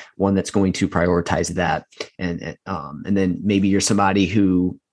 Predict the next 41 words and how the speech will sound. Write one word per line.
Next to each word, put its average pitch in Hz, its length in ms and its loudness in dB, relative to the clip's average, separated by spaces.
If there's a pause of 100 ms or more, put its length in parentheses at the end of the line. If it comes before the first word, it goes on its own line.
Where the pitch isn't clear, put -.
(100)
wants 107 200 -4
to - 60 0
build 95 200 2
muscle. 110 540 4
And 90 520 0 (280)
so - 140 -2
you 87 120 2
think 90 260 -4
that, 85 100 -2
"Hey, 87 180 2
I 90 60 -4
just - 180 -8
need 85 80 -6
to 87 60 -6
go 87 140 -4
seven 90 300 -4
days 90 200 -4
a 95 40 -4
week." 131 380 4 (220)
So 90 300 -4 (320)
here - 180 -2
in 101 80 2
this 98 160 0
phase, 92 240 2
we 92 80 2
may 92 220 2
pull 95 160 0
back 87 260 0
your 98 80 0
training 90 300 0
a 90 40 -2
little 90 140 -2
bit 90 160 2
and, 85 100 -4
again, 87 220 -2
get 82 180 -4
your 90 80 -2
body 82 240 0
set 85 220 0
up 85 160 0
to, 87 360 0